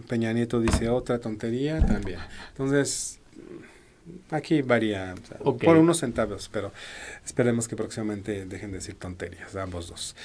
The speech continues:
Speaker 2: Esperemos.
Speaker 1: Bueno, esto es a título personal, por supuesto. Entonces, eh, ¿cómo acceden a comprarlos?
Speaker 2: Northwick punto M X. tienen ahí su e-commerce con toda la oferta actualizada,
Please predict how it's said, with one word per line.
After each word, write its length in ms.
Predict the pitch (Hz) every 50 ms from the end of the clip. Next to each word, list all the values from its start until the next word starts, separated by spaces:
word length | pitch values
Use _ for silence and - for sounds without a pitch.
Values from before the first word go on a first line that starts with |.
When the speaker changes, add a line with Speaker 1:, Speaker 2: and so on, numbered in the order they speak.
| - -
Speaker 2:
Esperemos. 400 | - 107 - - 117 107 107 107 107
Speaker 1:
Bueno, 140 | 107 110 - -
esto 220 | 127 120 - 131
es 80 | 113 -
a 60 | 110
título 300 | - 107 - 107 98 -
personal, 400 | - 113 - - - 113 - - - -
por 80 | - -
supuesto. 440 | - 104 - - 110 - - - - - - - - - - - -
Entonces, 480 | 110 - - 107 107 101 113 110 - -
eh, 960 | - 117 117 120 135 143 147 143 143 147 147 147 147 147 147 151 156 160 - - - - - - - - - - - - - - - - -
¿cómo 380 | - 196 196 196 202 208 202 -
acceden 760 | - 151 143 - - - 170 170 160 165 165 165 - - - - -
a 260 | 151 143 147 151 - - - - - -
comprarlos? 1400 | - 127 120 - 127 110 - - - - - - - - - - - - - - - - - - - - - - - - -
Speaker 2:
Northwick 440 | 120 139 147 151 147 - 151 143 -
punto 540 | - 131 127 123 123 135 127 123 123 117 117
M 140 | 117 131 160
X. 300 | 165 - - - - - - - - _ _ _ _ - - - _ _ _ - _ _ _ _ -
tienen 160 | 135 120 117
ahí 140 | 113 117 113
su 100 | - 127
e-commerce 420 | 113 - 135 135 143 139 135 -
con 220 | - - 120 110
toda 160 | - 120 120 117
la 60 | 110
oferta 260 | 110 - 113 - -
actualizada, 720 | 107 - 120 117 110 107 - 139 143 143 143 143 143 143